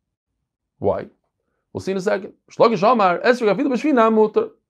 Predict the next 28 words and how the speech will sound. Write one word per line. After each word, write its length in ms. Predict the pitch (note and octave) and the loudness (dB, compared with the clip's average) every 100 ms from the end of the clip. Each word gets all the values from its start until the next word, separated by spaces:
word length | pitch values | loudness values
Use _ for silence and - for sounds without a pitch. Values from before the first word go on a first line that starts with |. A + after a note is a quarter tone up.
| _ _ | _ _
Shlokish 300 | - F#3+ D3+ | 0 0 0
argues, 360 | - G3+ A3 G3+ | 4 4 4 0
and 100 | C#3+ | -2
Rabbi 140 | B2 | 0
Yochanan, 420 | G3+ B3 A#3+ G#3+ | 2 2 0 -4
his 80 | G3+ | -6
brother-in-law. 460 | G#2+ D3+ E3+ F3 - _ _ _ _ _ _ _ _ - | -4 -2 -2 -6 -12 _ _ _ _ _ _ _ _ -14
You 100 | F#3+ | -4
could 160 | G#3 | 0
use 220 | F#3+ C4 A3+ | 4 4 6
the 80 | |
Esrog 240 | G#3 G3 F#3+ | 6 6 0
on 60 | E3+ | -2
the 40 | |
seventh 360 | C#3+ D#3 D#3 D3 | -2 -2 -2 -4
day. 220 | D3 - _ | -6 -8 _
Once 240 | - A#3+ A#3 | 0 0 0
you 60 | |
become 300 | G3+ A3 A3 | -2 -2 -2
the 80 | G3+ | -2
mitzvah, 340 | G#3+ D#4+ C#4 A3 | -2 -2 -4 -6
you 100 | C#3+ | -6
can 120 | A2+ | -10
use 160 | A2 | -12
it. 80 | A2 _ _ _ _ - | -16 _ _ _ _ -10
But 100 | A#2 | -2
my 140 | D#3+ | 0
Mifligi, 580 | D3+ B2+ G#2 G#2 G#2 A2+ | 0 -2 -2 -6 -10 -12